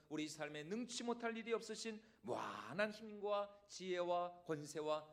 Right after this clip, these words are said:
능력을 가지고 계신 하나님이십니다. 그러므로 인간은 하나님을 신뢰하고 온전히 의지할 때에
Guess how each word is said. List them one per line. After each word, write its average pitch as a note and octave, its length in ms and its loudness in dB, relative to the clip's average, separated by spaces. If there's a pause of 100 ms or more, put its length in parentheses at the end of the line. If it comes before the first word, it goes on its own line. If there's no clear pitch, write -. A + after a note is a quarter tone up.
(220)
능력을 B3 680 2
가지고 A3+ 240 -2
계신 G#3+ 420 -8
하나님이십니다. G#2 680 -6 (220)
그러므로 D#3 300 4
인간은 D3 340 2 (200)
하나님을 D#3+ 380 -2
신뢰하고 E3 520 2
온전히 G#3+ 340 -2
의지할 G3 480 -2
때에 F#3+ 300 -2